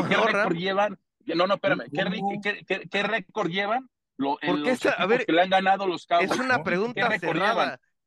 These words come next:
Speaker 2: No te
Speaker 1: Por
Speaker 2: estoy
Speaker 1: eso.
Speaker 2: diciendo que interpretemos. ¿A
Speaker 1: Los
Speaker 2: cuántos
Speaker 1: Gigantes
Speaker 2: equipos
Speaker 1: han ganado
Speaker 2: con
Speaker 1: un
Speaker 2: re-,
Speaker 1: juego.
Speaker 2: a
Speaker 1: Los Jets han
Speaker 2: cuántos?
Speaker 1: ganado un juego.
Speaker 2: Está muy
Speaker 1: Los
Speaker 2: fácil la
Speaker 1: Patriots han
Speaker 2: pregunta.
Speaker 1: ganado un juego.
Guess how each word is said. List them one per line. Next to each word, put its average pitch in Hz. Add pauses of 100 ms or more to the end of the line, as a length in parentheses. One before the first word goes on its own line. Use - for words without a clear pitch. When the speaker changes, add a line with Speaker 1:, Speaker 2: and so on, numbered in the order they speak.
(140)
Speaker 2:
No 214
te 247
Speaker 1:
Por 269
Speaker 2:
estoy 247
Speaker 1:
eso. 240
Speaker 2:
diciendo 226
que 190
interpretemos. 156 (260)
¿A 143
Speaker 1:
Los -
Speaker 2:
cuántos 240
Speaker 1:
Gigantes 208
Speaker 2:
equipos 208
Speaker 1:
han 202
ganado 196
Speaker 2:
con 151
Speaker 1:
un -
Speaker 2:
re-, -
Speaker 1:
juego. 170 (440)
Speaker 2:
a 135
Speaker 1:
Los 135
Jets 202
han 220
Speaker 2:
cuántos? 220
Speaker 1:
ganado 185
un 170
juego. 165
Speaker 2:
Está 214
muy 240
Speaker 1:
Los -
Speaker 2:
fácil 226
la 202
Speaker 1:
Patriots 170
han 208
Speaker 2:
pregunta. 214
Speaker 1:
ganado 202
un 185
juego. 202